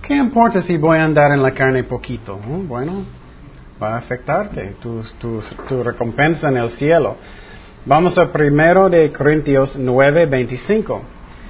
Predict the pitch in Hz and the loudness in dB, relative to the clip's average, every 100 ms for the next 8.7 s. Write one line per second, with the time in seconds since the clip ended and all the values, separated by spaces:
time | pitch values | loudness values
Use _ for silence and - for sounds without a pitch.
0 | - - - - 139 143 165 180 165 131 | -20 -20 -20 -2 2 4 4 4 2 0
1 | 143 151 147 147 131 127 139 156 127 123 | 0 0 0 0 0 2 2 2 0 -2
2 | 131 - 165 151 165 151 127 123 117 110 | -6 -4 -4 -2 -2 -2 -2 -2 -6 -8
3 | 113 - 151 151 147 104 - - - - | -10 -4 0 0 -2 -12 -12 -18 -20 -20
4 | - - - - - - - - 170 202 | -20 -20 -20 -20 -20 -20 -20 -10 -2 2
5 | 233 220 220 180 185 147 - 180 185 185 | 2 4 4 4 2 -2 0 2 2 0
6 | 170 165 165 160 151 131 185 220 226 220 | -2 -2 0 0 0 -2 -2 -2 -2 -4
7 | 247 254 240 202 208 196 190 - 180 175 | -4 -4 -2 0 0 -2 -6 -6 -2 0
8 | 156 160 165 165 156 214 233 | 0 -2 -4 -4 -2 -2 -4